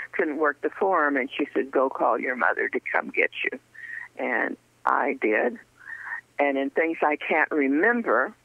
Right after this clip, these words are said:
what I've left out of here, the only thing I had, the only companion, the only other person in my life was my little dog, Snowball. And he was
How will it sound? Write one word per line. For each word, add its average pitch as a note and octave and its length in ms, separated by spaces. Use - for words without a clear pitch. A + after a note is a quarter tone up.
what C3+ 200
I've C3 180
left F3 320
out D3 160
of D#3 80
here, D3 160
the C#3 200
only C4 260
thing F#3 280
I E3+ 60
had, C#3 220
the B2 100
only C#3+ 180
companion, C3 600
the B2+ 140
only C#3+ 320
other C3 340
person E3+ 360
in D3 40
my C#3+ 140
life D3+ 280
was D3 160
my C3+ 140
little C#3 260
dog, D3 520
Snowball. B2+ 580
And C#3+ 340
he D#3 120
was C#3+ 140